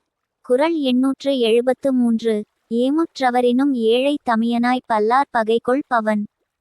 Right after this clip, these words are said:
விளக்க உரை: தான் தனியாக இருந்து பலருடைய பகையை தேடிக் கொள்பவன், பித்து பிடித்தாரை விட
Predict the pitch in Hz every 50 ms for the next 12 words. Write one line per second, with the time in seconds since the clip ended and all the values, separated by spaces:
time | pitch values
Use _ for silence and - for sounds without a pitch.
0 | - 226 233 240 254 302 311 - 330 311 277 240 233 220 220 254 311 - _ _
1 | - 247 240 240 240 233 - 226 220 233 254 277 277 277 269 294 294 285 262 240
2 | 233 233 233 240 247 285 294 - - 220 214 226 247 262 262 254 254 247 247 233
3 | - 220 202 202 214 214 214 214 269 - - 254 233 220 220 - 254 - - 233
4 | 214 202 - 214 202 202 220 269 311 - _ - 254 247 - _ - 320 - -
5 | 269 254 247 - - 233 220 220 233 262 254 226 220 220